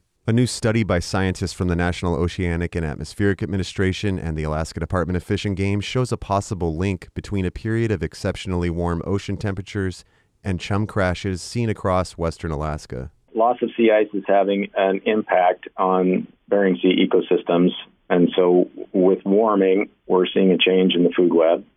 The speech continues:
Speaker 1: That's Ed Farley, lead author of the study and a program manager with noaa Fisheries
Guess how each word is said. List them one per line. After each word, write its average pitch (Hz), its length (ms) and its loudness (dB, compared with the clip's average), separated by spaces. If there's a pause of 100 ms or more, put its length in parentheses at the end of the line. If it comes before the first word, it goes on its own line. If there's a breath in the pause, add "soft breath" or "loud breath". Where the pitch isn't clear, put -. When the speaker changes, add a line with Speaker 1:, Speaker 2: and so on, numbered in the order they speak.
(240)
Speaker 1:
That's 110 200 -2
Ed 101 220 -2
Farley, 107 480 2
lead 95 280 -2
author 95 400 0
of 87 120 -2
the 87 60 -4
study 113 480 -2
and 80 140 -6
a 73 60 -6
program 98 480 -2
manager 85 420 -2
with 87 160 -4
noaa 85 260 -2
Fisheries 87 540 -4